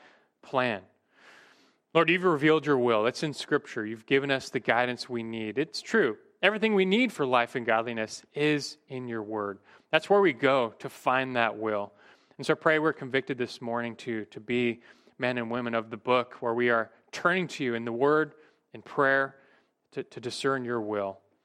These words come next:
We pray your will be done, and we want that. We believe it. And I pray now it's, it's true in our lives, that we're gonna live like there is a God in heaven, and we are under his will, and it is good, because it is.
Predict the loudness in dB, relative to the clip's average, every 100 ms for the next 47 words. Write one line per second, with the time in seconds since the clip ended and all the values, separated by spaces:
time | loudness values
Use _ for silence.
0 | _ -4 -2 4 4 4 2 2 2 -2
1 | -4 -4 -4 -2 -2 4 2 2 -4 -6
2 | _ _ -8 -4 0 2 2 -2 -10 -20
3 | -20 _ _ -6 0 0 2 2 0 0
4 | -12 -10 -6 -2 0 2 2 2 0 -2
5 | -10 -8 -6 -4 -6 -4 -2 -2 -4 -10
6 | -20 _ _ _ _ _ -4 -4 _ _
7 | -2 -2 -2 -4 0 0 0 -6 -10 -10
8 | -14 -20 _ _ _ _ _ _ 0 2
9 | 4 2 2 0 -4 -2 -2 -2 -6 _
10 | -20 _ -12 -10 -8 -8 -2 2 4 2
11 | -6 _ _ _ _ _ _ _ -8 -6
12 | -6 -10 -16 _ _ -6 -4 -4 -8 -20